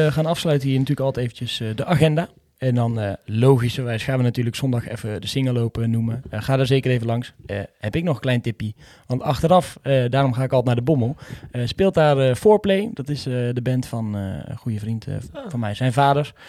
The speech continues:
Speaker 1: Ja, die spelen altijd, eh, heel de tent, eh, heel de
Speaker 2: Heel
Speaker 1: tent
Speaker 2: plat.
Speaker 1: plat. Eh,
Speaker 2: Ja.
Speaker 1: die hebben natuurlijk ook twee jaar niet mogen spelen met de singelloop. Hebben ze wel met Koningsdag hebben ze toen ingehaald. Was ook heel gezellig, maar het hoort voor mij echt bij, eh, bij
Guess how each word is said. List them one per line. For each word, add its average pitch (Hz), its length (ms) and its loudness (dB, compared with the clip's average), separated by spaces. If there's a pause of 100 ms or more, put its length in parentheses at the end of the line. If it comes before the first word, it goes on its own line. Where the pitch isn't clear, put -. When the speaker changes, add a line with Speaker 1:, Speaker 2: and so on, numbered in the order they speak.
(260)
Speaker 1:
Ja, 92 160 -2
die 110 100 -6
spelen 113 300 -2
altijd, 104 320 -6
eh, 110 60 -4
heel 110 180 -2
de 104 100 -8
tent, 107 300 -4
eh, 104 80 -2
heel 98 380 -4
de 113 40 -4
Speaker 2:
Heel 160 80 -6
Speaker 1:
tent 120 140 2
Speaker 2:
plat. 113 120 0
Speaker 1:
plat. 110 220 -2
Eh, - 80 -18
Speaker 2:
Ja. - 60 -10
Speaker 1:
die - 100 -8
hebben 82 180 -4
natuurlijk - 200 -4
ook 123 140 0
twee 123 160 -2
jaar 120 100 0
niet 123 120 2
mogen 123 200 2
spelen 123 280 0
met 117 120 0
de - 60 -8
singelloop. 120 360 -2 (180)
Hebben 117 200 -8
ze 120 60 -6
wel 123 100 2
met 120 320 -4 (280)
Koningsdag 151 580 2
hebben 123 200 -2
ze 117 60 -8
toen 131 180 0
ingehaald. 156 500 2 (480)
Was 120 120 -2
ook 139 120 2
heel 139 180 6
gezellig, 127 400 2
maar 117 120 2
het 113 120 2
hoort 120 260 4
voor 117 120 -2
mij 117 240 -2
echt 107 120 -4
bij, 110 200 -4
eh, 104 160 -4
bij - 80 -6